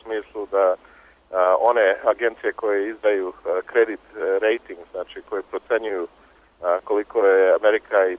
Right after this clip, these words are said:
bilo koja druga zemlja poverljiva, e, za kredit, za zajam, a, jednostavno su već najavili da su izgubili, e, jedan nivo poverenje, ne samo što se tiče američke ekonomije, nego definitivno to isto, e,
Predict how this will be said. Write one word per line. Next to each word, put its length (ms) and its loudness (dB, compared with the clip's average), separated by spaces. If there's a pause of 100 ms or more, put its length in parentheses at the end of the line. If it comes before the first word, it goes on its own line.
bilo 200 2
koja 220 2
druga 260 0
zemlja 280 -2
poverljiva, 580 2
e, 140 -2 (380)
za 160 0 (100)
kredit, 320 2 (600)
za 120 -2
zajam, 400 2
a, 560 0
jednostavno 600 0
su 140 -12
već 220 0
najavili 600 0
da 300 4 (100)
su 80 -10
izgubili, 500 0
e, 80 -10 (420)
jedan 340 2
nivo 240 0
poverenje, 600 2 (520)
ne 260 0
samo 300 2 (100)
što 140 -4
se 100 -16
tiče 240 -6
američke 340 -2
ekonomije, 540 -2
nego 240 -2
definitivno 800 -2
to 120 0
isto, 280 -6
e, 140 -2